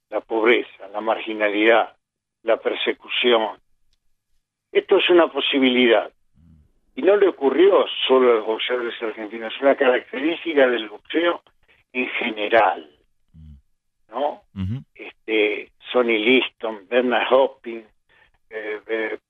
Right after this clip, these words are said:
Speaker 1: eh, eh, el propio, este, ¿cómo se llama? Este,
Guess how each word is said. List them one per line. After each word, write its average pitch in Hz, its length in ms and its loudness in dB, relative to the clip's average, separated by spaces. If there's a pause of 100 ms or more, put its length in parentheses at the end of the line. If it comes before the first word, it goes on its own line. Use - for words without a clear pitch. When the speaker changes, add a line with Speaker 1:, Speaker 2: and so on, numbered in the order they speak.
Speaker 1:
eh, 110 460 -4 (1000)
eh, 98 380 -8 (1700)
el 117 140 -10
propio, 120 720 2
este, 104 460 -4
¿cómo 113 300 -16
se 117 80 -6
llama? 113 680 -4
Este, 101 720 -14